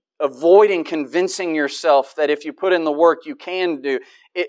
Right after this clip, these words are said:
it's more than that. It's actually an expression and a manifestation of a lack of faith as a Christian. When God tells us to do something,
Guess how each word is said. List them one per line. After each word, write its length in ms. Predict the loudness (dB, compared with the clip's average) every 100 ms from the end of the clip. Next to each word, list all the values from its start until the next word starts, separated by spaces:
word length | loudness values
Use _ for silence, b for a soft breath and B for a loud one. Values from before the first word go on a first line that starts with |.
| -4
it's 180 | -6
more 280 | -4 2 2
than 180 | 2 -4
that. 180 | -6 -8
It's 160 | -8 -8
actually 600 | -4 -4 -4 -4 -4 -4 -8 b b
an 100 | -4
expression 1120 | -4 -4 -10 -4 4 4 4 -4 -6 -6 -10 -14 b b
and 120 | -2
a 40 |
manifestation 960 | 2 2 0 -2 -6 -2 0 0 -4 -2
of 100 | 0
a 140 | 0
lack 340 | 2 2 0 0
of 140 | -6
faith 460 | -4 0 0 -2 _
as 160 | -6 -4
a 60 |
Christian. 560 | -2 0 -2 -2 -16 -20 _ _ _ _ _ _ _ _
When 180 | -6 0
God 260 | 2 2
tells 260 | 4 2 2
us 140 | -4
to 100 | -4
do 140 | -6 -6
something, 520 | -6 -10 -12 -20 -20